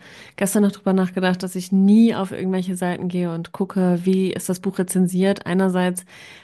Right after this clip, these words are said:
weil oft, ah, kann ich da nicht so viel draus ziehen. Es ist so subjektiv. Also se-, selbst mein allerliebstes Lieblingsbuch hat schlechte Rezensionen. Ähm, und die kann ich überhaupt nicht nachvollziehen. Und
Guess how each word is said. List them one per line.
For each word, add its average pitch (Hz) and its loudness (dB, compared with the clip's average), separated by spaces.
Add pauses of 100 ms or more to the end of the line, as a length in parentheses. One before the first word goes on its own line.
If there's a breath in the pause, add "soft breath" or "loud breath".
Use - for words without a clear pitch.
weil 180 0
oft, - -8 (380)
ah, - -2 (880 loud breath)
kann 208 2
ich 208 4
da 202 2
nicht 202 4
so 202 -8
viel 202 0
draus 185 0
ziehen. 214 0
Es 190 0
ist 185 -8
so 214 2
subjektiv. 208 -4
Also 180 -4
se-, 185 -2
selbst 190 -4
mein 185 -6
allerliebstes 196 -6
Lieblingsbuch 196 -2
hat 180 0
schlechte 190 -2
Rezensionen. 190 0 (540 loud breath)
Ähm, 180 2
und 185 -4
die 196 -6
kann 240 -6
ich 247 -8
überhaupt 233 -6
nicht 233 -6
nachvollziehen. 226 0
Und 196 -2